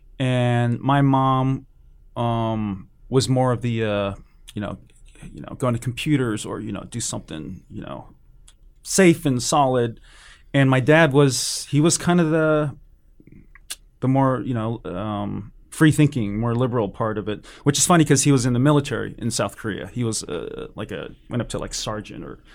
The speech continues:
you know, he had a pretty good rank, but he saw that, you know, opportunity, you know, wasn't there. He saw a lot of corruption and he wanted to get out. And, um, so as I was growing up, it was my,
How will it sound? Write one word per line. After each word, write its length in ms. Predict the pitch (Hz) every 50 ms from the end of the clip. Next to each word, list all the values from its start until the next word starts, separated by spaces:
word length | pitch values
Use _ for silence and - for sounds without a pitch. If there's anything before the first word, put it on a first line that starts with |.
| - _ _
you 80 | 131 120
know, 40 | 107
he 100 | 120 165
had 140 | 156 117 104
a 40 |
pretty 280 | 113 - - - 175 156
good 140 | 139 139 98
rank, 220 | 120 123 110 107 -
but 160 | - 117 - 127
he 180 | 143 147 139
saw 340 | 139 - - 127 117 110 110
that, 260 | 107 110 101 - - - _ _ - - _ - - _ _ -
you 120 | 123 117
know, 260 | 107 104 95 95 - - - - - -
opportunity, 760 | - 120 120 120 123 - - 127 113 110 101 104 107 104 - - - _
you 140 | - - 107
know, 200 | 98 82 - - 65
wasn't 340 | - - 107 95 101 92 -
there. 320 | 151 156 151 143 139 135
He 120 | 113 123 117
saw 200 | - - 110 101
a 40 |
lot 200 | 101 95 95 98
of 60 | - -
corruption 580 | - - 123 113 - - - 113 104 101 98
and 200 | 95 69 76 -
he 140 | - 85 117
wanted 220 | 107 107 95 -
to 60 | - 87
get 200 | 92 101 98 98
out. 300 | 95 92 95 92 92 - -
And, 400 | 95 90 90 90 87 92 90 - - _ - - - - - - _ _ _
um, 540 | - 90 92 90 90 87 87 82 82 80 - - _ _ _ - - - _ _ _ _ _ _ _ _ - - - - - _
so 580 | - - - 151 143 135 131 127 123 113 117 - _ _ -
as 120 | 143 139 143
I 40 |
was 80 | 147 123
growing 220 | 113 147 147 151
up, 160 | 170 196 170 135
it 100 | 135 -
was 140 | 135 117 104 - - -
my, 240 | - 131 135 135